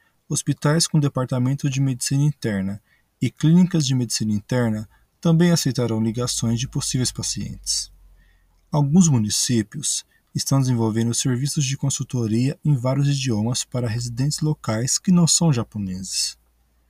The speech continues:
Algumas clínicas estão criando serviços ambulatoriais especificamente para aquelas pessoas com febre. O covid dezenove e a influenza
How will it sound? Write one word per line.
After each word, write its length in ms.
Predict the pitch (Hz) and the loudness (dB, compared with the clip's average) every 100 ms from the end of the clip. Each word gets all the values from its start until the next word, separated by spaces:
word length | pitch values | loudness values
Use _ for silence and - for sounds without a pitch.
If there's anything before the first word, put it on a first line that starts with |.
| _ _ _ _ _ | _ _ _ _ _
Algumas 420 | 160 156 160 123 | -2 2 4 2
clínicas 720 | - - 139 117 101 127 - - _ _ - | 0 2 4 2 0 -2 -4 -6 _ _ -6
estão 280 | - 131 | -2 0
criando 360 | 131 139 117 120 | 2 2 2 2
serviços 600 | - 151 127 139 135 127 | 0 0 0 -2 -2 2
ambulatoriais 1000 | 160 170 165 151 139 135 120 110 139 - - - - _ | 2 4 2 0 -2 -2 -2 -2 -4 -4 -8 -20 -20 _
especificamente 960 | 214 160 165 - - - 151 143 165 - | -4 -2 0 0 -2 -2 2 2 2 0
para 180 | 147 | 0
aquelas 280 | 139 139 135 | 0 -2 -4
pessoas 480 | - 147 - 123 127 | -2 -2 -2 -2 -2
com 160 | - 139 | -2 -4
febre. 520 | - 95 87 98 117 _ _ _ _ _ _ _ - _ _ _ | -4 -6 -6 -10 -12 _ _ _ _ _ _ _ -20 _ _ _
O 100 | - | -6
covid 440 | 135 131 113 165 160 | -2 0 0 2 2
dezenove 600 | 165 120 101 101 98 92 | 2 2 2 0 -2 -6
e 120 | 170 107 | -6 -4
a 60 | |
influenza 720 | 104 - 95 104 104 95 104 | -4 -4 -4 0 0 -2 -6